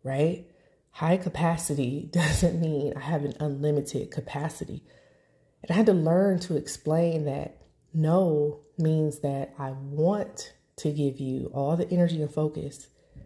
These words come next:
that you're requesting and in need of right now, but there is something demanding more of me at this time. And I know for some people that may not sound like a stretch, but if you're someone who is often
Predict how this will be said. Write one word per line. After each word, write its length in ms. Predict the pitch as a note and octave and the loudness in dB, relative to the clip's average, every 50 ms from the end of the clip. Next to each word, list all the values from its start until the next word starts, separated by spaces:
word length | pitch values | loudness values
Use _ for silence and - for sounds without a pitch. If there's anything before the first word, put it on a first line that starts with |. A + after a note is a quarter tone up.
| - - | -6 -2
that 100 | D3 C#3+ | -2 0
you're 120 | C#3 C3 | 0 -2
requesting 640 | C3+ - - - D#3+ D#3 D3+ - - D#3 D3 D3 - | -2 -6 -4 0 0 0 0 -2 -2 -4 -4 -2 -2
and 100 | - C#3+ | -2 -4
in 140 | C#3 C#3+ D3 | -2 -2 -2
need 200 | D3+ D#3 D#3 D3 | -2 0 0 0
of 200 | C#3+ C3+ C#3 C#3 | 0 -2 -2 -4
right 200 | D3+ C#3+ - - | -6 -8 -8 -6
now, 400 | C#3 C#3+ C#3+ C#3 C3+ C3 C3+ B2+ - _ _ _ _ _ _ _ _ _ _ _ _ - | -4 -4 -4 -4 -4 -6 -8 -12 -14 _ _ _ _ _ _ _ _ _ _ _ _ -2
but 540 | D3+ D#3+ D3+ C3+ C3 C3 - - - - - _ _ _ _ _ _ _ _ _ _ _ | 0 2 2 2 0 -2 -4 -8 -14 -20 -20 _ _ _ _ _ _ _ _ _ _ _
there 160 | - E3 F3 | 2 4 4
is 100 | D#3+ F3 | 4 4
something 320 | - E3 D#3+ - E3 D#3+ C#3+ | 0 -2 -2 0 0 0 0
demanding 520 | D3 C3+ D3 D3 D3 D3 D3 C#3+ C#3+ D3 | 0 0 2 2 2 2 2 2 0 0
more 160 | C#3+ D3 C#3 | 0 0 0
of 120 | C3+ C3 C#3+ | 0 -2 -4
me 200 | C#3 C#3 C3+ C3 | -4 -4 -4 -4
at 120 | C3 C3 | -6 -6
this 160 | - B2 - | -8 -12 -12
time. 540 | - - - E3 D3+ C#3 C3+ - D3+ C#3 C3+ - _ _ _ _ _ _ _ _ _ - | -12 -8 -6 -6 -4 -4 -6 -6 -8 -10 -12 -14 _ _ _ _ _ _ _ _ _ 2
And 320 | F3+ F3+ F3+ F3+ F#3+ F3+ - | 4 4 4 4 2 0 0
I 80 | F#3 F#3+ | 4 4
know 120 | A3 A#3 | 4 4
for 140 | A3+ - F#3 | 4 0 -2
some 200 | E3+ - G3+ G3 | -2 -2 -2 0
people 200 | G#3 G#3 F#3+ F3 | 0 0 2 2
that 120 | F3 E3+ | 2 4
may 100 | F3+ F3+ | 4 2
not 180 | F3 E3+ E3 - - - _ | 2 0 -2 -4 -8 -14 _
sound 240 | - - E3 E3+ E3 | -6 -4 -2 0 0
like 140 | E3 D#3+ - | -2 -4 -6
a 60 | C#3+ | -10
stretch, 560 | - - - - E3+ D3+ - - - - - | -12 -12 -8 -6 -6 -4 -4 -6 -8 -4 -2
but 100 | E3+ D#3+ | 0 0
if 140 | D#3 - - | 0 2 0
you're 100 | F3 F3 | 0 0
someone 340 | F3 - G3 F#3+ F#3+ F#3 F3+ | 0 0 0 2 2 2 2
who 220 | F#3 F3 E3+ - | 0 0 -2 0
is 240 | - E3 D#3 D#3 D#3 - | -2 -2 -2 -2 -2 0
often 640 | D#3+ D#3+ E3 F3 F3 F3 - E3 D3+ D3 D3 D3 D3 | 2 2 2 2 0 -4 -6 -4 -4 -4 -4 -4 -6